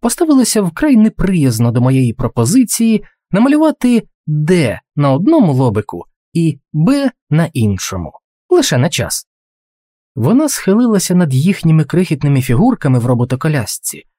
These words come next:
поправляючи ковдри і здійснюючи інші дрібні операції. Та тільки я то знав, що вона тримає пістолет на поясі і ніж у пелюшках. У моєї Ангеліни материнські почуття, як у будь-якої тигриці.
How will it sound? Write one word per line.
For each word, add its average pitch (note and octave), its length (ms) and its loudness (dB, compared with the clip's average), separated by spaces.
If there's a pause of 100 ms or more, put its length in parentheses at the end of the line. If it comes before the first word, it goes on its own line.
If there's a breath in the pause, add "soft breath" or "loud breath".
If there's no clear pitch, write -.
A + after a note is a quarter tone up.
(140)
поправляючи A#3+ 720 0
ковдри A#3+ 720 0
і D3+ 180 -2
здійснюючи G3+ 1000 0
інші A#3+ 380 2
дрібні B2 420 2
операції. G2+ 800 -6 (640)
Та C3 100 0
тільки F#3+ 400 -2
я B3+ 340 0
то G3+ 280 0
знав, C3 720 -2
що - 200 -4
вона C#3 240 2
тримає C#3 440 0
пістолет C3 560 -2
на A2+ 120 2
поясі F#3+ 720 0 (100)
і E4 140 2
ніж E3+ 440 2
у C3+ 140 0
пелюшках. A2 800 -4 (520)
У G#2+ 120 0
моєї B3 420 2
Ангеліни G3+ 720 2
материнські G#3 600 -2
почуття, G3 720 -2
як D4+ 380 -4
у F3+ 80 4
будь-якої A#2 800 0
тигриці. G2 760 -6